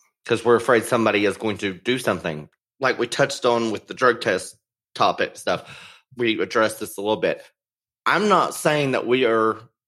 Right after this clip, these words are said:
afraid that other livestock exhibitors are going to mess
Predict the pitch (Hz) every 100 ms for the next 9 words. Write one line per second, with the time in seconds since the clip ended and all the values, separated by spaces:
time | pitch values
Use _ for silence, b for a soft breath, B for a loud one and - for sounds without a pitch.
0 | _ _ 113 - - 135 123 123 127 110
1 | - 98 85 - _ _ _ _ _ _
2 | - 131 143 151 147 127 101 113 127 -
3 | 151 160 - 180 165 185 185 180 - 165
4 | 160 180 185 196 185 180 190 -